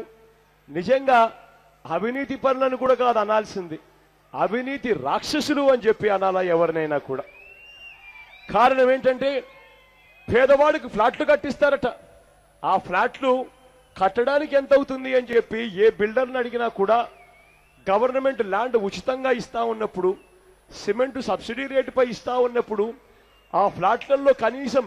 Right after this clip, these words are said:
లిఫ్ట్ కూడా లేనప్పుడు, గ్రానైట్ ఫ్లోరింగ్ కూడా లేనప్పుడు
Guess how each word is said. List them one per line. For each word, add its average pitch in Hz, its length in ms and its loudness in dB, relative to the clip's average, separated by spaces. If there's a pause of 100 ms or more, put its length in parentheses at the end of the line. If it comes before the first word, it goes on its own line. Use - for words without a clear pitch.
(120)
లిఫ్ట్ 180 320 -6
కూడా 277 140 4 (100)
లేనప్పుడు, 247 440 2 (680)
గ్రానైట్ 240 480 0
ఫ్లోరింగ్ 269 420 4
కూడా 285 140 6
లేనప్పుడు 262 480 0